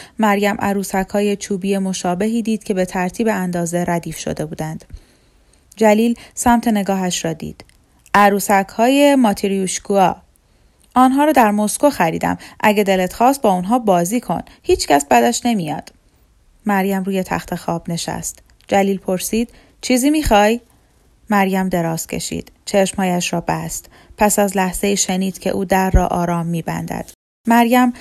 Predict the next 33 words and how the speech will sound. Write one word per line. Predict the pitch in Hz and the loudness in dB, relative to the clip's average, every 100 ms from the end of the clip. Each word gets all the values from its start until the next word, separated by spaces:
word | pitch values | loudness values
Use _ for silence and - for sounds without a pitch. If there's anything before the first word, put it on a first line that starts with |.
| - | -6
جز | - 254 226 | 4 4 6
برای | 214 208 214 | 4 2 0
استفاده | 202 208 196 196 | 0 -2 -2 0
از | 190 190 | 0 -2
دستشویی | 185 185 185 - 196 | -2 -4 -4 -4 -4
پایین | 202 202 196 202 | -4 -4 -2 -4
تالار | 196 190 185 190 190 - - - | -4 -4 -2 -2 -2 -8 -20 -4
از | 214 214 | 0 0
اتاق | 220 208 214 208 | -2 0 0 0
بیرون | 202 190 190 190 | -4 -4 -2 -2
نمی‌رفت. | 165 160 165 165 - _ _ _ - | -4 -6 -8 -10 -14 _ _ _ -2
زن | 214 208 202 | 2 2 2
جوانی | 196 190 202 202 | 2 2 0 -2
که | 202 | -4
خال | - 196 190 | -4 -2 -2
کوبی | - 196 | -4 -6
کرده | 190 208 190 185 | -2 -2 -2 -2
بود، | 180 202 214 - - | -4 -4 -6 -10 -4
همان | - 240 233 | 2 4 4
که | 240 | 2
دروازه | 214 196 196 196 196 | 2 2 0 0 2
را | 220 | 2
به | 196 185 | 2 0
رویش | 180 175 - | -2 -4 -4
گشوده | 196 180 190 180 | -4 -4 -4 -4
بود، | 170 180 - | -4 -6 -2
غذایش | 196 190 196 185 180 | -2 0 0 -2 -4
را | 185 | -4
در | 175 175 | -4 -4
یک | 175 | -4
سینی | - 185 175 | -6 -4 -4
برایش | 175 170 165 165 - | -4 -4 -4 -6 -6
می‌آورد. | 160 156 - - | -8 -8 -8 -10